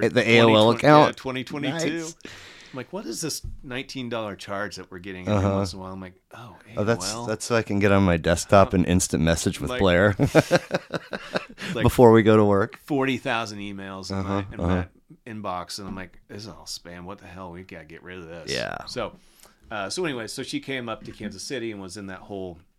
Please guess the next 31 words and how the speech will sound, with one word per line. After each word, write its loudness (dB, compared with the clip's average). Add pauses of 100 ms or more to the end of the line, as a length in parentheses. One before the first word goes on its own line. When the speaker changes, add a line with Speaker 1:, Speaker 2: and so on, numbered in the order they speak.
(720)
Speaker 2:
scene, -8 (520)
uh, -12
with -16
Billy -10
Brumblecombe -14
and, -20 (140)
uh, -20
Jason -14
and -20
Jared -20
Brewstad -16
and -18
bun-, -10
all -6
these -10
great, -18 (240)
you -12
know -12
Jared -18
Brewstad. -18 (480)
Speaker 1:
Mm. 0 (320)
I 0
don't -2
think -8
so. -12
Speaker 2:
Uh, -12
he's -14
a -16
regular -18
at -20
McCoy's. -20